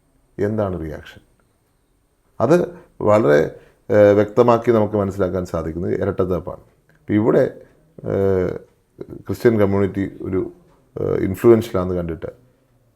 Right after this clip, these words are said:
അവരുടെ വോട്ട് തേടുവാൻ വേണ്ടിയുള്ള ശ്രമമാണ് നടക്കുന്നത്. വോട്ട് ബാങ്ക് രാഷ്ട്രീയം. കേരളം വിട്ടു കഴിഞ്ഞാൽ അത്രയും ഇൻഫ്ലുവൻസ് ഇല്ല. അപ്പം അവർക്ക് ഇൻഫ്ലുവൻസ് ഉള്ള, ഏഹ്, സാധനം ഉപയോഗിക്കുക. അപ്പം ഇത് അവസരവാദം.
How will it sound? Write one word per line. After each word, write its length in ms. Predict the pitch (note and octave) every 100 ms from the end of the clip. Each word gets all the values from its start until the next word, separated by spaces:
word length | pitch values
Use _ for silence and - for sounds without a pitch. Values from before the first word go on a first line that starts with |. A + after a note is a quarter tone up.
| _ _
അവരുടെ 300 | F#2+ A2 C3+
വോട്ട് 360 | C#3 A#2+ B2 B2
തേടുവാൻ 320 | A2 G#2 G#2
വേണ്ടിയുള്ള 360 | G2 F2+ F2+ E2
ശ്രമമാണ് 380 | - D#2 D2+ D2+
നടക്കുന്നത്. 360 | - - - - _ G#2
വോട്ട് 220 | B2 C3+
ബാങ്ക് 240 | A#2 G#2
രാഷ്ട്രീയം. 440 | F2 D2+ - - - _ _ _ _ _ _ -
കേരളം 300 | C#3 F#3 F#3
വിട്ടു 180 | D#3
കഴിഞ്ഞാൽ 380 | E3 C#3 A#2+ A2+ F3 - _ _ _ _ _
അത്രയും 400 | - D3 D#3 D#3
ഇൻഫ്ലുവൻസ് 340 | C#3+ C#3+ C#3+ B2+
ഇല്ല. 140 | A#2+
അപ്പം 540 | B2 - _ - - -
അവർക്ക് 280 | A2 D3+ E3
ഇൻഫ്ലുവൻസ് 500 | D#3 D#3 E3 D#3+ D#3
ഉള്ള, 180 | D3 D3 D3 - - -
ഏഹ്, 220 | - -
സാധനം 280 | B2+ B2+ B2
ഉപയോഗിക്കുക. 340 | A#2+ A2+ G2+ G#2+
അപ്പം 460 | - _ _ - - _
ഇത് 280 | G2+ A2+ F#3+ -
അവസരവാദം. 580 | B2 A#2+ D3 G2+ D#2